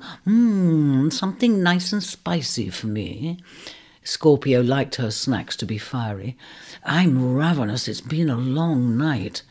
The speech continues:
"I suppose he's sleeping it off."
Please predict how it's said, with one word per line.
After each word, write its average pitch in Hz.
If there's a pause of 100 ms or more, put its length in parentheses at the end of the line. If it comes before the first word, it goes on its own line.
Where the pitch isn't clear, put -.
(760)
"I 208
suppose 226
he's 180
sleeping 208
it 180
off." 208